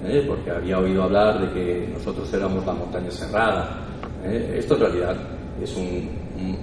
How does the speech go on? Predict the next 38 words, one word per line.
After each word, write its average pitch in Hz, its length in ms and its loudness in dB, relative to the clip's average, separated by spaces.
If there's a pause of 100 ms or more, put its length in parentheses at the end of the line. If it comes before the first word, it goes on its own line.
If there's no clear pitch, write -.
un 98 100 0
mal 98 200 2
nuestro, 104 420 4
porque 95 480 2 (120)
en 107 140 0
uno 160 160 2
de 143 80 8
los, 101 280 2
de 95 60 -2
los 90 120 -2
Juegos 104 360 6
Florales 104 580 0 (320)
de - 80 2
aquí - 180 -2
de, 95 320 4
de 92 80 4
Barcelona 101 800 0
comenzamos 104 760 0
a 165 80 0
decir 117 500 -2 (1200)
que 127 100 6
el 107 160 6
Grial 104 280 4
se - 120 -4
escondía 98 360 -2
en 90 60 -4
nuestras - 340 -6
tierras 175 400 2 (440)
y - 40 -4
los 92 160 -2
alemanes 87 340 -4
se - 80 -4
lo 92 60 0
creyeron. - 420 -6 (800)
Bueno, 143 240 0
yo 135 80 4
formaba 113 400 4
parte 110 280 4